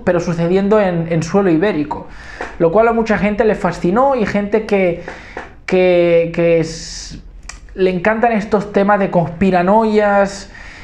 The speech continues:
y, y poder y todas estas historias le vino, vamos, que ni pintado el tema, ¿no? Y mucho se ha hablado y se sigue hablando todavía hoy en día en páginas de internet,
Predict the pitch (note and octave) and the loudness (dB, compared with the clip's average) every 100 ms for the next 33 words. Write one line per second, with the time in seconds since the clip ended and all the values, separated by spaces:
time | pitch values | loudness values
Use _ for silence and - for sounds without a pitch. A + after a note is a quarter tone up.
0 | - - F3+ F3 F3 E3+ E3 E3 F3 E3 | -14 -4 -2 2 2 2 2 2 -2 2
1 | E3+ G3 A3 G3+ G3+ G#3 G3+ G3+ F3 E3 | 2 4 4 2 2 2 0 -2 -4 -2
2 | G3+ G#3 G3 F#3 F3+ G3+ G#3+ - - - | 0 2 2 2 2 0 -2 -6 -20 -20
3 | - - F3 F3+ D#3+ E3 E3 D3+ D#3 D3+ | -20 -8 0 0 0 -2 -2 0 -2 2
4 | F3 D3 B2+ C3 C#3 B2+ A#2+ D#3 F3+ D#3+ | 2 0 -4 -2 -2 -2 -6 -8 -6 0
5 | D#3 D3+ D#3 F3 F#3 G3+ G#3 F#3 F#3+ F#3+ | 2 4 2 0 0 0 0 4 4 2
6 | G#3 A3 F#3 E3+ E3+ - F#3+ G3+ F#3 G3 | 2 0 0 -4 -4 -2 2 2 4 2
7 | G3+ G3 F#3 F3 F#3 F#3+ F3+ F3 F#3 G3 | 0 0 2 2 2 0 0 -2 0 2
8 | G3 F3 E3 - F3 F#3 F#3 F3+ F#3+ F#3+ | 2 0 -2 -2 -2 -2 -2 -2 -2 0
9 | F#3 F3+ F#3 F#3+ F#3 | 0 0 0 0 -2